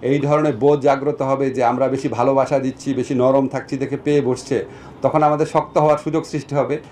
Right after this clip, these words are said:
শক্ত যখন হব, খুব ভালোভাবেই হব। যত দ্রুত সম্ভব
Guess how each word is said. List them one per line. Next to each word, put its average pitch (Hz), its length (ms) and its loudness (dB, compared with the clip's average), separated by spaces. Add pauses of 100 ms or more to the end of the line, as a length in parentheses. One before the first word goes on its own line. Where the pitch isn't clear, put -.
(280)
শক্ত 151 320 2
যখন 185 220 2
হব, 196 180 -2
খুব 190 200 -4
ভালোভাবেই 113 440 -2
হব। - 240 -12 (440)
যত 196 300 2
দ্রুত 147 320 -4
সম্ভব 139 500 0